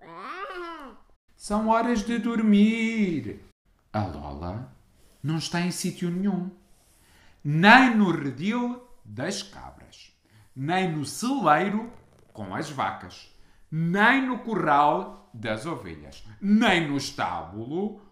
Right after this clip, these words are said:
Speaker 2: com os cavalos, nem no galinheiro com as galinhas. Será que...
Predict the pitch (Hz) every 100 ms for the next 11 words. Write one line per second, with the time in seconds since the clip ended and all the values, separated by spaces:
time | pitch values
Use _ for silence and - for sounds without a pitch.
0 | _ - 156 147 170 185 - 226 196 220
1 | 185 175 185 - - _ _ _ 139 143
2 | 131 135 185 170 131 123 151 139 104 98
3 | 101 110 135 151 - - 123 120 104 120
4 | 135 - - _ 131 113 135 135 110 92
5 | 82 76 73 - - - - _ - 110
6 | - - _ _ _ - - - 170 180
7 | 196 214 208 - 156 151 143 143 143